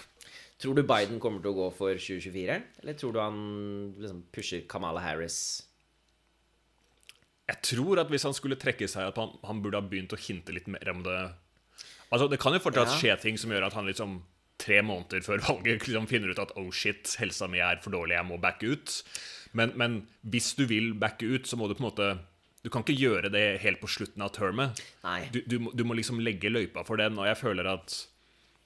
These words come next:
Speaker 1: jeg husker ikke, det var et eller annet intervju hvor liksom Kamala Harris ble spurt om ting, og for all del, det var hun som svarte, og ikke Biden. Men da ble det liksom, liksom spurt om, ja, er det mulighet at liksom Biden trekker seg, og at du liksom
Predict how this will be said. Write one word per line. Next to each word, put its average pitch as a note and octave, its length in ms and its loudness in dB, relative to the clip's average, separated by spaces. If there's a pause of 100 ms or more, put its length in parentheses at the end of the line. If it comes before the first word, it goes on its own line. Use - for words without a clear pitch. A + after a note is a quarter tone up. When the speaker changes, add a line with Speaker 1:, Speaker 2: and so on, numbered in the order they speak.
(720)
Speaker 1:
jeg A#2 160 2
husker G#2+ 260 0
ikke, A2 160 -4
det G#2+ 80 0
var G#2 140 6
et - 100 -6
eller G#2 140 2
annet G2+ 180 -2
intervju G2 540 -2
hvor G2 100 -2
liksom G2 360 -4 (680)
Kamala F#2 340 0
Harris F2+ 380 2
ble G2 100 -6
spurt F#2 320 -6
om F2+ 80 -8
ting, G2 220 -2
og - 20 -6
for G#2+ 140 0
all G2 100 2
del, F#2 160 2
det F#2+ 80 -4
var F#2+ 80 0
hun F#2 160 -6
som G2 160 -8
svarte, F#2 320 -2
og F2+ 80 -2
ikke F2 220 -4 (100)
Biden. F2+ 380 0 (480)
Men G#2+ 160 -2
da G#2+ 100 4
ble G2 140 2
det F2 80 -4
liksom, G2 240 -6
liksom F#2+ 220 -6 (120)
spurt - 460 -4
om, F2+ 160 -4 (420)
ja, F#2 140 4 (640)
er F#2 100 0
det F#2 120 4 (260)
mulighet F2 420 0
at F#2+ 140 -4
liksom F#2 240 -6 (580)
Biden F2+ 340 2
trekker G2 300 -2
seg, F#2 220 0
og F2 100 -4
at - 80 -10
du F#2 220 -8 (240)
liksom F2+ 260 -8